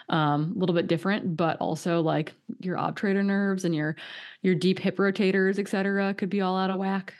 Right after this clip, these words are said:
Um, particularly with S I joint stuff, your tailbone could be in the wrong position. There's a lot of stuff going on there. So maybe that means that, like, seeing a pelvic floor P T would be a great kind of secondary or tertiary option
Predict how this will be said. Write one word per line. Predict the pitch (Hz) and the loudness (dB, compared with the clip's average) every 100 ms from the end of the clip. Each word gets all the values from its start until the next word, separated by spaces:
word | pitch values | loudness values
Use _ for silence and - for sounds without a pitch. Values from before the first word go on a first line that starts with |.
| - | -8
Um, | - 170 160 160 156 _ - | -2 0 0 -2 -8 _ -8
particularly | - 190 190 | -4 2 2
with | 180 | 2
S | 170 160 | -2 -2
I | 165 | -2
joint | 185 190 | -2 -4
stuff, | 185 196 196 - - - - | 0 -2 -2 -8 -20 -20 -8
your | 202 | -6
tailbone | - 165 175 202 208 | 0 2 4 4 4
could | 214 | 2
be | 202 | 2
in | 208 | 2
the | 208 | 0
wrong | 208 214 | 0 -2
position. | 196 208 220 214 | -2 -2 0 0
There's | 208 226 | 0 2
a | |
lot | 175 | 2
of | 156 | 2
stuff | 156 | 0
going | 156 147 | -2 -2
on | 131 120 | -2 -2
there. | 185 | -2
So | 190 | 2
maybe | 185 180 185 | 4 4 4
that | 156 | 4
means | 165 160 | 2 0
that, | 156 | 0
like, | 160 156 | 0 -2
seeing | 175 160 | -2 -2
a | |
pelvic | 151 156 165 | 0 -2 -2
floor | 180 | -2
P | 175 180 | 0 0
T | - 170 - - - - | 2 0 0 -12 -14 -4
would | 180 180 151 | 2 2 4
be | 170 160 | 4 4
a | 170 | 2
great | 160 160 160 160 - | -2 0 0 0 -2
kind | 175 160 | -2 0
of | 156 151 | 0 -2
secondary | - 160 151 160 160 151 151 | -4 -2 0 0 2 4 2
or | 160 | 2
tertiary | - 170 - 147 147 | 0 -2 0 0 2
option | - - - 151 | 0 -2 -2 -4